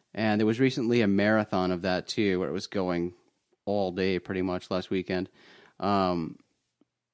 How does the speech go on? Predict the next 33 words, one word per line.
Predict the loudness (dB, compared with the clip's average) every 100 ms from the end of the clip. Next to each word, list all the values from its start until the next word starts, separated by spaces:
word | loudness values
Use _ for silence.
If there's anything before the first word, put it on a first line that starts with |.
| _ _ _ _ -2
but | -2 -2
part | -2 2
of |
my | 2 2
great | 2 2 2 0
joy | 0 2 4
in | 2
watching | 2 2 0 0
those | 0
shows | -2 0 0 0
when | -2
they're | -2 -2
airing | -2 0 0 0 -4 _ -20 -20 _ _ _ _ _ _
is | 0
watching | 4 4 6
the | 4
comments | 2 0 2 2 0
on | -4
Twitter | -4 -2 0 0 -2 -6 _ _ -12
that | -8
people | -4 -4 -2 0
are, | 0 -2 -4
are | -4
leaving. | -2 -2 0 0
And | 2
a |
lot | 2 0
of | 2
them | 2 4
are, | 2 0 -2 -16 -20 -20 -12 0
are | 2 2 -2 _
quite | 0 2 2
hilarious. | 4 6 8 8 4 0